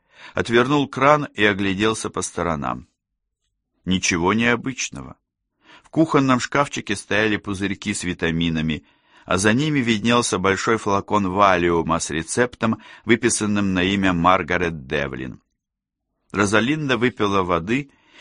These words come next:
и тяжело перевела дыхание, прижав ладонь к груди. "Забери Джесс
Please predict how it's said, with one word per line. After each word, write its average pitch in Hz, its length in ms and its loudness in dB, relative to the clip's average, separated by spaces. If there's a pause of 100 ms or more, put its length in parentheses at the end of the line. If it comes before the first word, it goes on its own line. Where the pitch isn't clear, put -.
и 110 100 -4
тяжело 113 440 2
перевела 110 540 0
дыхание, 113 560 0
прижав 95 480 -2
ладонь 87 460 -2
к 87 40 -16
груди. 82 560 -8 (960)
"Забери 113 640 2
Джесс 117 800 0